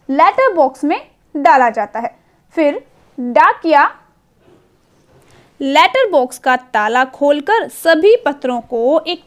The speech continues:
थैले में रखता है। इसके बाद वह पत्रों को उनके पते के अनुसार छांट कर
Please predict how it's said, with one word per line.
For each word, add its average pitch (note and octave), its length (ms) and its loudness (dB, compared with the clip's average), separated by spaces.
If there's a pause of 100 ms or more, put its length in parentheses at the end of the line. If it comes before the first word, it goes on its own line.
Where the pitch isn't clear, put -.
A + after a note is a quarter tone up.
थैले C#4+ 320 0
में C#4+ 160 0
रखता A#3+ 340 -6
है। G#3+ 160 -10 (420)
इसके B4+ 420 -2
बाद C#4+ 320 2
वह B3 320 0 (400)
पत्रों C4 380 -2
को D#4+ 160 2 (680)
उनके G#4+ 500 -2 (140)
पते G4 340 -2
के B3+ 180 -6 (100)
अनुसार A#3 460 -4
छांट E4 540 -4
कर B3 320 -4